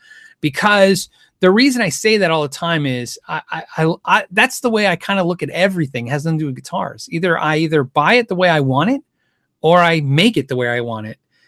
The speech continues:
And sometimes it's because of financial restraints. Sometimes you just don't have the money to buy the thing you want. You just upgrade it. And sometimes it's just fun to fix stuff and, and upgrade stuff. And we live in a world where the parts are there, they're accessible, they're reasonably priced. The information is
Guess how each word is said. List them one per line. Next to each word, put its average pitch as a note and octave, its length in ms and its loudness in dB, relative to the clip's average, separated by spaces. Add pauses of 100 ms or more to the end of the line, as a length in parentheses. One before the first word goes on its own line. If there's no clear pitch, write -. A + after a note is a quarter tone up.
(160)
And D#3 120 2
sometimes A#3 480 2
it's F#3 120 -4
because F3+ 260 -4
of D#3+ 80 -8
financial F3 600 -2 (100)
restraints. C#3+ 540 -4
Sometimes A3 400 -6
you A3+ 60 -8
just A3 180 -8
don't - 80 -4
have G#3+ 100 -2
the G#3+ 80 0
money A3+ 180 0
to F3+ 80 0
buy E3+ 140 4
the E3+ 60 -4
thing F3+ 140 0
you F3+ 100 0
want. A3 300 0
You C3 80 -12
just - 200 -10
upgrade E3+ 320 0
it. - 140 -10 (340)
And D3+ 100 0
sometimes C#4+ 460 2
it's - 140 -14
just - 220 -4
fun G#3+ 360 0
to F#3+ 100 -6
fix C4 300 -8
stuff - 340 -14
and, C#3 200 -6
and E3+ 120 0
upgrade F#3+ 340 -4
stuff. - 260 -16 (340)
And F#3+ 100 6
we B3 80 10
live D#4+ 160 8
in F#4 80 8
a D#4+ 80 8
world C4+ 280 8
where F3+ 280 4 (220)
the G#3 80 2
parts D4 460 2
are B3 100 -2
there, F3 260 -2
they're E3 160 -2
accessible, A3 720 -4
they're D#3 260 -2
reasonably F3+ 580 2
priced. C3+ 420 -10
The A3 120 -2
information B3 600 0
is C3 260 -6